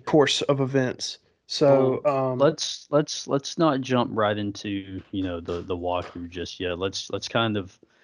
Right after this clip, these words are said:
Speaker 2: you know, let, let's converse, 'cause, you know, we've talked a little bit before we started recording about our thoughts on the, uh, on the
Speaker 1: Mm-hmm.
Speaker 2: movie,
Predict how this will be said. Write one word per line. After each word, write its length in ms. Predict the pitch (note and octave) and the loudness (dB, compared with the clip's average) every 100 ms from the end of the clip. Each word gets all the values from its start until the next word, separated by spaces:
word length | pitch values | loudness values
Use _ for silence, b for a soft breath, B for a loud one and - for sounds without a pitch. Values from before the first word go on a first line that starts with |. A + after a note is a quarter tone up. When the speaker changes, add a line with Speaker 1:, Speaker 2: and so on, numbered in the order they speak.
| b - | b -8
Speaker 2:
you 60 | G#2+ | 0
know, 80 | |
let, 140 | A2 A#2+ | 0 2
let's 220 | C3 B2 | -2 -2
converse, 500 | - A2 F#2+ E2+ E2 | -6 -6 -4 -6 -8
'cause, 280 | - F#2 - | -6 -8 -6
you 100 | G2 | -6
know, 100 | F#2+ | -4
we've 180 | G2 G#2 | -4 -2
talked 260 | A#2 A#2 | 0 0
a 40 | A2+ | -2
little 180 | G#2+ G2 | -4 -4
bit 140 | F#2 | -6
before 320 | F#2+ - F#2 | -8 -8 -8
we 100 | F2+ | -8
started 260 | - F2 F2 | -8 -8 -10
recording 500 | F2+ - G2 F2+ F2+ | -12 -8 -6 -4 -6
about 340 | E2+ F2 F2 | -4 -4 -2
our 160 | F2 E2+ | -4 -8
thoughts 480 | - F2 E2+ E2 F2+ | -4 -2 -2 -4 -8
on 260 | F2 E2+ - | -8 -10 -12
the, 220 | F2 E2+ | -8 -6
uh, 140 | E2+ - | -6 0
on 180 | A#2+ A2+ | 2 2
the 60 | |
Speaker 1:
Mm-hmm. 140 | G#2 D#3 | 2 2
Speaker 2:
movie, 380 | D3 C#3+ F#2 | 2 2 -2